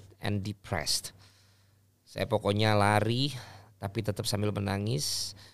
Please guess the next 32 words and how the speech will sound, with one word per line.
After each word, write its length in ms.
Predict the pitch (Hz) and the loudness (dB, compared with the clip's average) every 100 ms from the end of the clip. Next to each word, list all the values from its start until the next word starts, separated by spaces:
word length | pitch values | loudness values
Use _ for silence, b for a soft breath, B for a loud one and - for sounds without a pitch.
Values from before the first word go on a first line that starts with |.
| B - | B -2
Saya 160 | 107 | 2
berdiri, 640 | 104 104 98 113 113 123 143 | 4 2 4 4 6 4 2
tapi 320 | - 110 101 | -2 -4 -2
juga 160 | 104 107 | 0 2
sambil 320 | 104 104 104 | 4 4 4
menangis. 480 | 104 101 104 135 139 | 4 4 2 0 -2
Saya 320 | - 104 101 | -2 0 0
benar-benar 560 | 101 104 98 101 104 | 2 2 2 2 0
depresi 800 | 101 104 - 104 107 101 123 135 | 2 0 2 2 2 2 -2 -2
dan 240 | 110 101 101 | 0 0 0
merasa 400 | 95 92 107 92 | 0 0 0 0
disingkirkan. 1400 | 90 101 107 120 - _ - - 104 90 101 95 - 95 | 0 2 2 -2 -10 _ -6 0 0 2 2 2 2 0
Most 320 | 92 120 127 | 2 4 4
of 240 | 175 147 156 | 4 6 10
all, 320 | 156 110 B B B B B _ _ | 8 8 B B B B B _ _
I 160 | 110 110 | 4 4
was 320 | 110 113 - | 6 4 4
an 160 | 110 101 - - _ _ _ _ | -2 -4 -10 -20 _ _ _ _
adolescent, 960 | 110 113 110 110 110 107 - 92 - - _ _ _ _ _ _ _ - | 2 2 4 4 4 4 2 -2 -6 -16 _ _ _ _ _ _ _ -2
and 160 | 104 104 | 2 4
that 80 | 104 | 4
sort 320 | - 139 135 | 6 4 4
of 80 | 107 | -2
thing 400 | - - 131 110 | -2 0 2 2
shouldn't 480 | - 104 98 90 107 | 2 2 0 0 0
happen 320 | 107 107 107 | 0 -2 -4
to 80 | 101 | -2
someone 400 | - 101 104 104 | 0 0 0 0
so 240 | - 104 | 0 0
young. 400 | 110 - - 76 - b b b b b b | 0 0 -2 -8 -14 b b b b b b
At 240 | - 147 127 | 2 2 4
that 240 | 120 - | 2 2